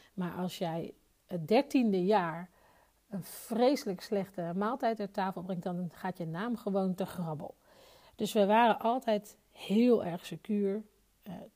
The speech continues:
topspanning en heel erg bewust van het feit dat je zo goed bent als je laatste maaltijd. Dus dat je het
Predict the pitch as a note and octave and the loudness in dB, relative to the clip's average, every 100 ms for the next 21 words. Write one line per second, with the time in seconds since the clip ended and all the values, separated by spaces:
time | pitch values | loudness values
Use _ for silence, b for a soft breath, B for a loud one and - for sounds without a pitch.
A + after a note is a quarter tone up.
0 | _ D4 - - - F#3+ F#3 F3+ F#3+ b | _ -4 -2 -2 2 2 2 0 -4 b
1 | b b b F3+ E3 D3+ F#3+ B3 C#4+ B3+ | b b b -8 -6 -2 4 4 6 2
2 | F3+ F3 F3 F3 F#3 G3 G3+ - G3 F#3 | 0 -4 -2 -2 -2 -2 -2 -4 -6 -6
3 | - F3+ F3+ F3+ - b b b A#3+ C4 | -4 -2 0 -2 -10 b b b 2 2
4 | E4 C#4+ C4 - B3+ A#3+ A#3 A3+ G#3 A3 | 0 2 2 2 0 0 0 -2 -2 0
5 | G3+ F3+ F3+ - F3+ G#3+ A3 - - _ | 0 0 -4 -6 -2 -2 -4 -8 -14 _
6 | b b b b - G#3 G#3 G#3 G3 | b b b b -8 -2 -2 -2 -4